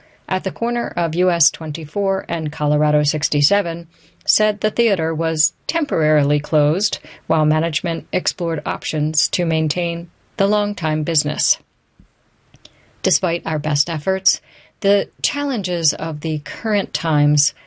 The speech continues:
have made it increasingly difficult to sustain operations," the letter noted.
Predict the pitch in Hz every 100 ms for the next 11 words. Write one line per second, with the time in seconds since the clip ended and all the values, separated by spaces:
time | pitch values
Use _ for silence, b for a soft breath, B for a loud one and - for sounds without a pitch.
0 | b b - 180 151 165 156 160 - 196
1 | 190 190 175 - 180 180 160 151 147 -
2 | 151 - - 165 - 147 - 165 156 151
3 | 156 151 151 147 151 147 160 - - b
4 | b b _ 175 165 151 - 165 151 151
5 | 147 143 143